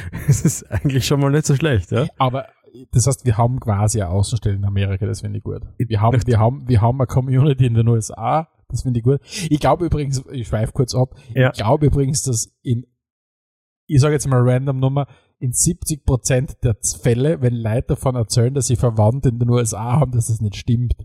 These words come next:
Speaker 2: Ich
Speaker 1: <laughs>
Speaker 2: glaub das einfach nicht.
Speaker 1: Okay.
Speaker 2: Ich ke-, ich kenn keinen Menschen, wo ich wirklich weiß, wer die Verwandten in den U S A sind.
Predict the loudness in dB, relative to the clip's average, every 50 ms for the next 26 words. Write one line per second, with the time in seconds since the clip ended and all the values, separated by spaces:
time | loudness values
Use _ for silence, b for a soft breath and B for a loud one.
0 | -12 _ -6 -2 0 2 2 2 2 0 -2 0 _ 0 0 2 2 0 -2 -2
1 | -2 -2 0 0 0 0 0 -2 -4 -6 -10 _ _ _ _ _ _ _ _ 0
2 | 0 2 2 2 2 2 4 2 2 0 0 0 2 2 2 2 2 0 0 0
3 | 0 0 0 2 2 0 0 0 -2 -6 -8 -8 -12 _ 0 2 2 2 2 0
4 | -2 -4 -4 -4 -4 -6 -4 -4 -4 -4 -2 -2 0 0 0 0 0 0 0 2
5 | 2 2 2 2 2 2 0 0 0 0 2 2 0 0 2 2 0 0 -2 -4
6 | -6 -2 -2 0 0 0 0 0 -2 -4